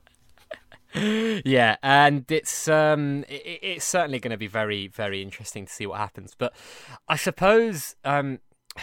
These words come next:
people seem to think that Football Index would risk kind of collapsing the market by a certain percentage,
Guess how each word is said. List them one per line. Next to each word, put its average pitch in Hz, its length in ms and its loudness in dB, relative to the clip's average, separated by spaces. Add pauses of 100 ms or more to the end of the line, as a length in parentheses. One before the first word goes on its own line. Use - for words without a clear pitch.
(720)
people 160 640 -10
seem 139 340 -6
to 123 140 -10
think - 440 -6
that - 140 -8
Football - 380 -6
Index 107 500 -8
would 110 220 -8 (520)
risk - 760 -6
kind 113 240 -2
of 101 320 -6 (240)
collapsing 135 560 -6
the 110 80 -8
market 110 420 -6
by 104 160 -6
a 101 60 -6
certain 101 360 -6
percentage, 98 760 -10